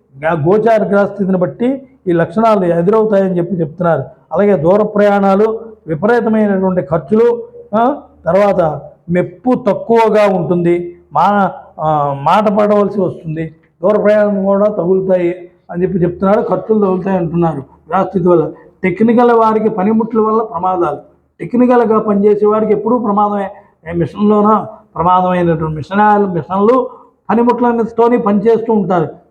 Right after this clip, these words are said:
కాబట్టి వాళ్ళకి ఎప్పుడు ప్రమాదం అయినప్పటికీ కూడా ఇప్పుడు వీళ్ళ గ్రహస్థితి బాగోలేని కారణం చేత వీళ్ళు జాగ్రత్తగా ఉండాలి. మీనరాశి వారు ఈ క్రోధినామ సంవత్సరంలోని టెక్నికల్ ప్రాబ్లమ్స్ వల్ల,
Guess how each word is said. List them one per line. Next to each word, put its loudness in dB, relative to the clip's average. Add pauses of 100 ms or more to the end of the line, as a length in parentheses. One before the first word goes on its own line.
కాబట్టి 0
వాళ్ళకి 2 (160)
ఎప్పుడు 0
ప్రమాదం 0
అయినప్పటికీ 0
కూడా 0 (320)
ఇప్పుడు 0 (180)
వీళ్ళ 0
గ్రహస్థితి 0
బాగోలేని 0
కారణం -4
చేత -4
వీళ్ళు -2
జాగ్రత్తగా -6
ఉండాలి. 0 (420)
మీనరాశి 2
వారు 2 (260)
ఈ -16
క్రోధినామ 0
సంవత్సరంలోని -2 (360)
టెక్నికల్ 2
ప్రాబ్లమ్స్ 0
వల్ల, 0